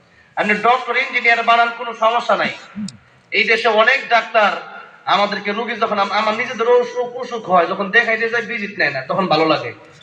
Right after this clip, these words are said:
নামাজের সময় হলে চলে যায়। কোরআন শরীফ শুদ্ধ অনেক ভালো ভালো ডক্টর, ডাক্তার আছে এই দেশে।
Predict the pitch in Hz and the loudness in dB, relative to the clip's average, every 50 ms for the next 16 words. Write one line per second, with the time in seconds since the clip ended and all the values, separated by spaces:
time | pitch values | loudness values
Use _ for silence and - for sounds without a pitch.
0 | - - - - 254 190 165 185 220 220 226 226 - - 214 214 208 202 196 196 | -14 -14 -14 -12 -6 0 2 2 2 2 0 -2 -2 -2 -2 -2 0 -2 -2 -2
1 | 196 190 214 220 214 208 - - - - - - 190 208 214 208 - 202 185 190 | -4 -6 -4 -4 -4 -2 0 0 -2 -2 -4 -4 -4 -4 -4 -4 -4 -6 -8 -8
2 | - - 185 147 165 165 160 180 196 185 - 160 165 165 175 170 160 156 151 143 | -8 -10 -8 0 2 2 2 2 0 -2 0 2 2 2 2 2 2 2 0 0
3 | - - 156 147 - - - - - - - - 147 165 165 160 170 165 143 151 | 0 -2 -4 -4 -4 -6 -12 -18 -20 -20 -12 -2 2 2 2 2 2 0 2 4
4 | 160 - - 131 127 127 - 165 - - - | 4 2 0 -6 -10 -6 -6 -6 -6 -8 -12